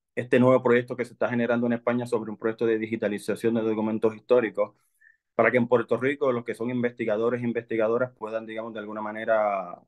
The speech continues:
acceder y entender si en algún momento vienen y visitan España o a través de las redes e internet, saber la manera de cómo se puede acceder a documentación histórica en los diferentes archivos de España. Bueno, como dijo Hilda, mi nombre es José Manuel Vázquez Ayala,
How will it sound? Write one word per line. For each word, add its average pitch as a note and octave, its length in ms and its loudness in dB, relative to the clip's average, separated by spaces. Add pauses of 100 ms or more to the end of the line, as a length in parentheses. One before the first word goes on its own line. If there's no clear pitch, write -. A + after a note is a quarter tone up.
acceder A2+ 540 4
y C#3 80 6
entender A2+ 600 2 (600)
si A#2 100 -4
en A2 80 0
algún A2 200 0
momento A#2+ 360 2
vienen A#2 200 -2
y A2+ 60 -4
visitan A2+ 300 -2
España C#3+ 500 0
o C#3 380 2
a G#2 100 -10
través G#2 340 -6
de G#2+ 360 -4
las G2+ 240 -4
redes G#2+ 480 -4
e G2 60 -4
internet, G2+ 540 -4 (360)
saber G#2 320 0
la A#2 160 4
manera A#2 300 0
de A2 100 -2
cómo A2 240 -4
se A2+ 100 -2
puede A2 200 2
acceder G#2+ 380 0
a A2 80 4
documentación G2+ 600 -4
histórica A#2 420 4
en G2+ 180 2
los G#2 140 -2
diferentes F#2+ 420 0
archivos F#2 360 -2
de F2+ 60 -14
España. - 280 -18 (800)
Bueno, A#2 180 6
como A2+ 200 4
dijo C3 200 6
Hilda, E3+ 180 2
mi C#3+ 100 0
nombre A#2+ 220 0
es A#2 40 -6
José A#2 220 -6
Manuel G#2+ 280 -4
Vázquez A2 300 -6
Ayala, B2 480 0